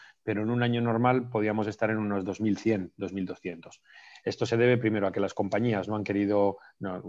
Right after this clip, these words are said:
han, han, han frenado, evidentemente por los negocios que tienen y, y han frenado contrataciones, pero luego un grandísimo porcentaje viene por lo que tú has dicho, Antonio,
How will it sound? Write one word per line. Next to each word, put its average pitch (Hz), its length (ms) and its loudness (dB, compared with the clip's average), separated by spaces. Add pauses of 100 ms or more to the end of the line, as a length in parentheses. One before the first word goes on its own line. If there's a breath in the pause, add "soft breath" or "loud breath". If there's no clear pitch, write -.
han, 90 180 -4
han, 95 180 -2
han 101 200 -2
frenado, 120 480 0
evidentemente 95 580 -4
por 95 160 -4
los 95 200 -4
negocios 95 340 -6
que 95 100 -8
tienen 175 400 0
y, 95 280 -2
y 98 180 -2
han 95 120 -2
frenado 95 280 -4
contrataciones, 98 720 -4 (320 loud breath)
pero 113 180 2
luego 135 340 6
un 135 460 0
grandísimo 123 720 2
porcentaje 123 500 -2
viene 123 200 2
por 120 120 0
lo 110 80 2
que 101 120 0
tú 110 100 0
has 104 80 2
dicho, 90 240 -4
Antonio, 92 340 -6